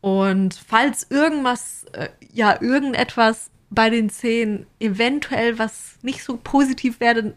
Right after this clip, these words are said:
werden kann, ähm, dass man das einfach machen lässt. Das habe ich jetzt gemacht. Also ich hatte irgendwie so zwei Stellen an den Zähnen, die, wo man beobachten hätte müssen. Die habe ich zwar schon länger, aber ich habe dann auch gesagt, machen Sie es einfach direkt, weil es halt einfach teurer ist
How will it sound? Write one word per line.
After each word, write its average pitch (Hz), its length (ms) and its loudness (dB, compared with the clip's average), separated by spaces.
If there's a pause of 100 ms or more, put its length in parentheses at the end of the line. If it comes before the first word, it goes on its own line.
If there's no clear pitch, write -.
werden 233 400 0
kann, 240 320 -6 (920)
ähm, 220 600 4
dass 214 220 -2
man 208 140 0
das 196 140 -4
einfach 190 300 -2
machen 190 360 -4
lässt. 175 240 -8
Das - 80 -12
habe 220 160 -2
ich - 120 -8
jetzt 214 260 -4
gemacht. 202 400 0
Also 190 480 0 (300)
ich - 80 -20
hatte 196 140 0
irgendwie 214 260 0
so 190 120 -2
zwei 190 320 -2
Stellen 190 760 -2
an 190 160 -2
den 190 160 0
Zähnen, 190 520 -2
die, 165 200 -8 (120)
wo 202 260 0
man 185 320 0 (420)
beobachten 240 580 2
hätte 214 260 0
müssen. 202 520 -2 (200)
Die 208 120 -4
habe 240 140 -2
ich - 80 -6
zwar 226 140 -4
schon 208 200 -2
länger, 220 440 0
aber 175 340 -2 (340)
ich - 80 -20
habe 190 100 -6
dann 185 120 -4
auch 185 140 -2
gesagt, 185 360 -2
machen 208 240 -2
Sie 196 80 -2
es 165 80 -8
einfach 185 240 -2
direkt, 196 420 -6
weil 180 120 -4
es 180 100 -8
halt - 140 -12
einfach 185 300 -6
teurer 196 420 -2
ist - 260 -10